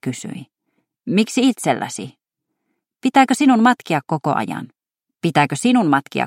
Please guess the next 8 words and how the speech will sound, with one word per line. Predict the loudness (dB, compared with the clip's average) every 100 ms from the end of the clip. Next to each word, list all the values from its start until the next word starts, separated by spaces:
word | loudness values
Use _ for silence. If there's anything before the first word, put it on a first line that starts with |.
| -6
koko | -6 -4
ajan?" | -6 -6 -8 -12 -18 _ _ _ _ _ -12
Nanda | 0 2 2 2
nosti | -2 -4 -8
kätensä | -6 -4 -4 -4
ristiin | -4 -4 -6 -6 -4 -2
rinnan | -2 -2 -4 -6
päälle, | -8 -8 -12